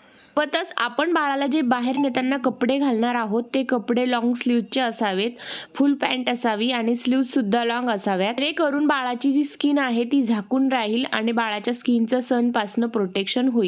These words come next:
जास्त टाईट क्लॉथसुद्धा बाळाला घालू नये, म्हणजेच बाळाच्या शरीराला हवा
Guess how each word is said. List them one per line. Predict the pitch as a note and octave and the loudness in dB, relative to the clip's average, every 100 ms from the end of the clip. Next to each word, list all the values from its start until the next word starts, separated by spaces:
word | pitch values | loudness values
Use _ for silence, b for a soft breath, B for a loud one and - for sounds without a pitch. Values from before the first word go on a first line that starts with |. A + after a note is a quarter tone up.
| - - | -2 -6
जास्त | D#4+ D#4+ | -4 -2
टाईट | D4 C4+ C#4 - | -2 -2 -6 -4
क्लॉथसुद्धा | C#4 C4 C4+ - C4 G3+ B3+ | -2 -2 -2 0 0 2 0
बाळाला | B3+ A3+ A3+ B3 | 0 0 -2 -2
घालू | B3+ A#3+ G3+ A#3 | 0 0 2 2
नये, | A#3+ G3+ G#3+ D4 B B B - | 2 2 -2 -4 B B B -2
म्हणजेच | A#3 A#3 C#4 B3+ | 2 2 2 2
बाळाच्या | B3+ A#3 A#3+ A#3 C4+ | 2 0 -2 0 0
शरीराला | D4+ A#3+ A#3 A#3+ A#3 B3 | 2 2 2 2 0 -2
हवा | B3+ A#3 A3 | 0 0 0